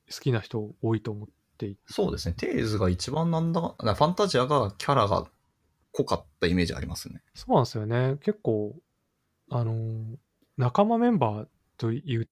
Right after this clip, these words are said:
Speaker 1: ゃあれなんですけど、まあ、人気が高いのって結構やっぱ最初の方が多いと思っていて、特にファンタジアは
Speaker 2: うん。
Speaker 1: 人気高いですよね。
Speaker 2: そうですね。まあ、いろんな、他の作品、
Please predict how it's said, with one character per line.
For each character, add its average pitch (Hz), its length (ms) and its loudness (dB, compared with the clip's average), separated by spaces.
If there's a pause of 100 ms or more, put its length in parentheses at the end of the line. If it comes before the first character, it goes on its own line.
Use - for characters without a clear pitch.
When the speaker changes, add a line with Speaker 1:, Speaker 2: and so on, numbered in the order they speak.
(120)
Speaker 1:
ゃ 120 100 -8
あ 123 80 0
れ 113 80 2
な 110 100 0
ん 104 60 -6
で 107 80 -10
す - 80 -18
け 117 100 -8
ど、 107 380 -8 (580)
ま 180 120 2
あ、 - 20 4
人 170 180 6
気 175 140 0
が 170 100 2
高 160 240 2
い 143 40 6
の 107 120 0
っ 107 60 -12
て - 160 -10
結 - 180 -8
構 120 140 -2
や 107 60 -2
っ - 20 -20
ぱ - 100 -18
最 120 200 0
初 123 120 0
の 120 80 4
方 110 260 0
が 104 220 -6
多 117 220 2
い 107 80 -2
と 107 100 -4
思 104 120 -8
っ - 40 -10
て - 180 -16
い 101 60 -12
て、 107 400 -10
特 214 220 2
に 165 80 8
フ 131 100 2
ァ 131 60 4
ン 143 60 0
タ 143 120 6
ジ 120 80 2
ア 107 60 2
は 98 340 -8 (680)
Speaker 2:
う 101 40 2
ん。 82 280 2
Speaker 1:
人 - 20 -4
気 80 80 -8
高 120 200 0
い - 20 2
で 104 60 -2
す - 180 -12
よ 98 40 -10
ね。 98 120 -12 (1400)
Speaker 2:
そ - 260 -10
う - 40 -12
で - 80 -18
す - 200 -12
ね。 62 80 -4
ま 104 400 -6
あ、 110 60 -6
い - 40 -8
ろ - 140 -6
ん 156 140 -8
な、 156 120 -14 (480)
他 - 320 -8
の 151 120 -6
作 - 280 -6
品、 147 280 -4